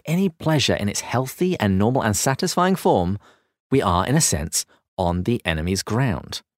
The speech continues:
I know we have won many a soul through pleasure. All the same, it is his invention, not ours. He made the pleasures. All our research so far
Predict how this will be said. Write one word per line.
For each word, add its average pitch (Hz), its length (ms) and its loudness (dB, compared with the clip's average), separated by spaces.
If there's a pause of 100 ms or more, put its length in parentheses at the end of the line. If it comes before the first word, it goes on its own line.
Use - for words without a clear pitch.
(920)
I 107 120 2
know 98 300 4
we 85 120 0
have 87 160 -8
won 82 200 -4
many 107 240 -2
a 67 60 -8
soul 67 300 -2
through - 220 -10
pleasure. 107 560 0 (720)
All 87 200 0
the 160 100 2
same, 117 540 2 (240)
it 117 80 2
is - 260 -2
his 120 380 0
invention, 87 720 -4 (120)
not 117 240 0
ours. - 540 -4 (680)
He 120 120 2
made 110 280 2
the - 80 -12
pleasures. - 580 -4 (480)
All 131 220 4
our 90 140 2
research 92 420 0
so 107 260 0
far 87 340 0